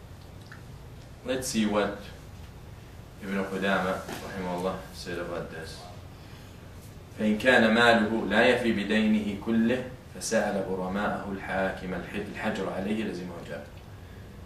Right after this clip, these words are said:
Now we are talking about the main topic of this section,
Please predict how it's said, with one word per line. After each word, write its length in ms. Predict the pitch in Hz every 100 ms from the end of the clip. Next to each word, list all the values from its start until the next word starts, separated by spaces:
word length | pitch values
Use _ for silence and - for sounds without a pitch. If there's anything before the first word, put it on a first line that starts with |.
| - - - - -
Now 460 | 98 117 123 123 117
we 240 | 101 107
are 180 | 98 95
talking 260 | 107 104 101
about 380 | 92 - - -
the 80 |
main 240 | 90 95 95
topic 420 | 95 95 90 85
of 160 | 85 82
this 420 | 87 - - - - - -
section, 460 | - 92 - -